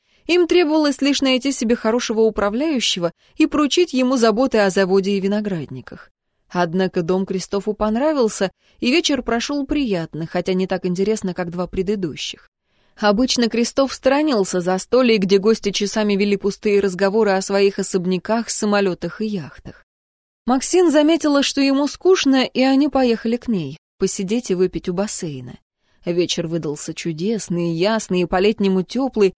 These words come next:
на усыпанном звёздами небе сияла полная луна. Максин медленно потягивала шампанское, лёжа в шезлонге, а Кристоф улыбался ей в лунном свете.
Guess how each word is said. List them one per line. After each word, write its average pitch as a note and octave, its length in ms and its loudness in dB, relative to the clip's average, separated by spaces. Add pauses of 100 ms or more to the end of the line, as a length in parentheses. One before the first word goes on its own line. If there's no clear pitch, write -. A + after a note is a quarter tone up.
(280)
на B3 160 2
усыпанном D4 480 4
звёздами B3 480 2
небе B3 340 2
сияла B3 460 0
полная A3+ 500 -2
луна. A#3 520 -4 (760)
Максин E3+ 500 -2
медленно E3+ 420 -2
потягивала E3 580 -4
шампанское, F3+ 760 -2
лёжа F#3 280 0
в - 60 -12
шезлонге, A3 600 2 (400)
а A#3 140 0
Кристоф A#3 640 0 (100)
улыбался G3 760 0
ей F3 220 -4
в D#3+ 100 -8
лунном D#3 420 -6
свете. - 600 -12